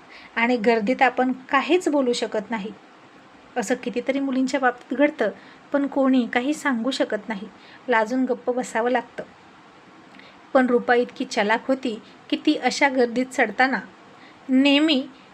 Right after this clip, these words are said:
तिच्या आसपास बायका आहेत हे बघूनच वर चढायची, कारण पुरुषांचा स्पर्श तिला आवडत नव्हता आणि बायकांचा स्पर्श झाला तर तिला काही वाटत नव्हतं. पण चारही बाजूला पुरुष असतील तेव्हा मात्र ती चढायची नाही.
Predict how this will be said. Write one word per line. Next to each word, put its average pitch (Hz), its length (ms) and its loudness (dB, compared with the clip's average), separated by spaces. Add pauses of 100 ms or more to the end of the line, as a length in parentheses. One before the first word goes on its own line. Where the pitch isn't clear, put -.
(140)
तिच्या 311 260 4
आसपास 254 580 0
बायका 226 500 0
आहेत 254 280 0
हे 294 140 -4
बघूनच 240 500 0
वर 240 140 0
चढायची, 202 480 -6 (580)
कारण 220 180 -2
पुरुषांचा 233 640 -4 (320)
स्पर्श - 420 -2
तिला 262 160 2
आवडत 233 300 0
नव्हता 311 260 0
आणि 226 160 0
बायकांचा 233 460 -2
स्पर्श 247 360 -6
झाला 240 300 -4
तर 269 120 -8
तिला 247 140 0
काही 269 160 0
वाटत 214 380 0
नव्हतं. 233 280 -8 (720)
पण 302 200 4
चारही 254 520 0
बाजूला 277 320 0
पुरुष 262 380 -4
असतील 254 320 -8
तेव्हा 247 220 0
मात्र 247 320 -2
ती 208 140 -10
चढायची 226 540 -4
नाही. 214 420 -4